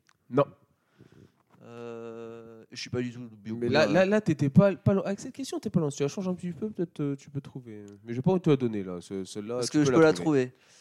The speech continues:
Speaker 1: Celle-là, tu peux la trouver, je pense.
Speaker 2: Euh... Ah. Dans, dans quelle, euh, discipline de natation c'était le,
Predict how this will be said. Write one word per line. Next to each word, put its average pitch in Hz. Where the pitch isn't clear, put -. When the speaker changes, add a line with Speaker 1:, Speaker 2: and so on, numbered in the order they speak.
Speaker 1:
Celle-là, -
tu -
peux 117
la 104
trouver, 113
je 120
pense. -
Speaker 2:
Euh... 120
Ah. 165
Dans, 175
dans 147
quelle, 202
euh, 135
discipline 156
de 156
natation 147
c'était 135
le, 104